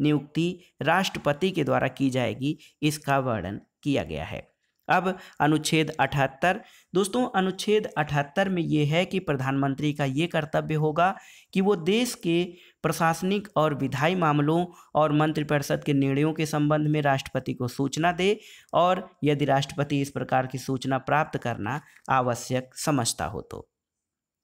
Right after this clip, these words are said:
इसके अलावा दोस्तों, कुछ और अनुच्छेद भी हैं। इसके बाद देखिए, अनुच्छेद अठहत्तर आपने जान लिया कि राष्ट्रपति को जानकारी देने के संबंध में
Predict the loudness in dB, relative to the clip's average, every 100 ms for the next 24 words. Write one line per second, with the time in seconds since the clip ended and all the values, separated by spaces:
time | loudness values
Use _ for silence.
0 | _ _ _ _ -4 -4 0 2 4 4
1 | 2 0 0 0 0 -2 -20 -8 0 0
2 | 0 -2 2 2 2 2 0 0 -2 -2
3 | 0 2 2 2 0 -6 _ -4 -4 0
4 | 2 2 0 -2 2 2 2 -4 -20 _
5 | _ -20 _ _ _ 2 2 0 2 2
6 | 2 2 -2 -2 0 0 2 2 2 2
7 | 0 2 2 2 2 2 2 2 0 0
8 | -2 -2 -2 2 2 2 2 0 2 2
9 | 0 0 -2 0 0 0 2 2 0